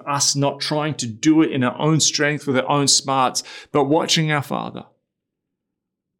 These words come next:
and following behind him, protected in the cleft of the rock. A step that can be taken with faith because we're set to the knowledge of who God is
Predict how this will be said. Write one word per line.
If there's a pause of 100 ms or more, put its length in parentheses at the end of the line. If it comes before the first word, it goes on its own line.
(240)
and
following
behind
him, (960)
protected
in
the
cleft
of
the
rock. (1900)
A
step (420)
that
can
be
taken
with
faith (1500)
because
we're
set
to
the
knowledge
of
who
God
is